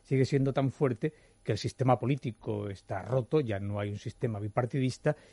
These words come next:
incluso lo sigue negando el señor que está ahora en la Moncloa y el otro, y entonces, y ningunean a los otros partidos. Entonces,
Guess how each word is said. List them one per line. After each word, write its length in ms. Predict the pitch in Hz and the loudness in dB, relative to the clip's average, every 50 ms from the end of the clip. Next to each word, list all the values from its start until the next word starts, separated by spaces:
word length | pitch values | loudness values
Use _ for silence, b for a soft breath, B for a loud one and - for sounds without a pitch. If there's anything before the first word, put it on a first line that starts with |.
| B B - | B B 0
incluso 440 | 147 143 127 - 160 139 - 170 | 2 2 2 0 -2 0 2 2
lo 100 | 151 120 | 2 2
sigue 280 | 104 - 214 220 143 - | 2 4 4 4 6 4
negando 460 | 147 113 104 117 156 151 123 123 120 | 2 2 4 6 6 6 6 2 0
el 80 | 117 113 | 0 0
señor 280 | - 131 117 135 135 | 0 2 2 2 2
que 80 | - 139 | 2 0
está 220 | 110 - - 120 | -6 -2 0 0
ahora 260 | 110 117 139 135 113 107 | 2 4 2 2 2 0
en 100 | 107 107 | -2 -2
la 100 | 107 104 | -2 -4
Moncloa 560 | 107 101 101 104 - 196 233 151 98 90 95 | -6 -8 -6 2 4 6 6 4 4 -2 -8
y 100 | 95 98 | -4 0
el 80 | 117 | 2
otro, 360 | 190 208 - 143 107 101 101 B B B B B B B | 2 2 2 0 -10 -10 -10 B B B B B B B
y 60 | 131 | 0
entonces, 340 | 120 - 110 113 151 156 139 | 2 4 6 6 6 6 6
y 100 | 127 120 | 4 0
ningunean 640 | 123 117 113 107 101 104 110 147 175 151 107 101 101 | 0 0 0 -2 -2 0 2 4 4 4 2 0 -4
a 80 | 101 | -4
los 140 | 104 107 - | -6 -6 -6
otros 180 | 110 - 110 - | -6 -8 -10 -10
partidos. 580 | - - 104 98 - 190 190 135 - 110 - B B B B B B B B B B | -10 -12 -10 -4 2 2 2 4 2 -2 -4 B B B B B B B B B B
Entonces, 260 | 180 202 214 190 - | 10 10 10 10 8